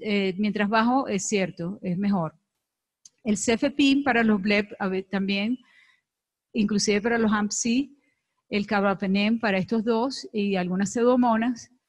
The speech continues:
y, este, ya revisé estas, ¿no? Entonces, hay algunas esperanzas que pudiera uno evitar el uso de colecistina, pero si no tienen estos medicamentos,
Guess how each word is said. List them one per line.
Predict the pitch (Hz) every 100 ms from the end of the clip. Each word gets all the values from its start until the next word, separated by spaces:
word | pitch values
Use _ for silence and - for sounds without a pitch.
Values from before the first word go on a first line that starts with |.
| _ _ _ _
y, | - 214 208 226 240
este, | 220 185 196
ya | 185 175
revisé | 170 190 185 - 165 165 165
estas, | 165 - - 151
¿no? | 190 269 277 _
Entonces, | _ 185 190 214
hay | 220 254
algunas | 277 277 277 285
esperanzas | 294 285 240 226 269 262
que | 214
pudiera | - 196 196 220
uno | 240
evitar | 247 233 - 190 208
el | 220 208
uso | 190 -
de | 220
colecistina, | 226 214 180 - - 311 311 185 160
pero | 185
si | 180 -
no | 202 208
tienen | - 262 254 262 262 - - _ _
estos | 233 226 269 247
medicamentos, | 254 254 262 247 233 208 214 247 247